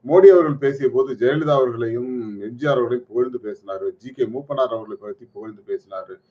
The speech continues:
காமராஜரை பத்தி புகழ்ந்து பேசினார். நீங்க ஜி கே மூப்பனார், காங்க-, இவங்கெல்லாம் காங்கிரஸ்காரங்க, அவங்களையும் புகழ்ந்து பேசுறீங்க.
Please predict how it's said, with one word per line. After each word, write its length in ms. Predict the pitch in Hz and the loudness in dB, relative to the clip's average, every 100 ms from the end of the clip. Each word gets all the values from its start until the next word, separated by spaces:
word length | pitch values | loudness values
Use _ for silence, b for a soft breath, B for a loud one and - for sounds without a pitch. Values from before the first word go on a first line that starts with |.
| _ _ - | _ _ -4
காமராஜரை 480 | 127 151 156 139 | -2 2 2 2
பத்தி 180 | 120 120 | -4 -6
புகழ்ந்து 300 | 120 110 107 | -8 -8 -10
பேசினார். 480 | 98 98 92 95 95 _ _ _ | -8 -8 -8 -12 -12 _ _ _
நீங்க 160 | 110 101 | -8 -8
ஜி 200 | 110 127 | -6 -2
கே 80 | |
மூப்பனார், 540 | 135 127 123 127 123 123 | 0 0 -2 -2 0 -2
காங்க-, 360 | 110 123 123 120 | -2 -2 0 0
இவங்கெல்லாம் 300 | 113 131 139 | 0 -6 -4
காங்கிரஸ்காரங்க, 640 | 123 135 131 - 107 101 | -4 -4 -6 -4 -6 -4
அவங்களையும் 380 | 101 120 135 147 | -6 -4 -4 -4
புகழ்ந்து 280 | 123 123 113 | -2 -2 -4
பேசுறீங்க. 420 | 107 101 392 381 | -10 -8 -10 -10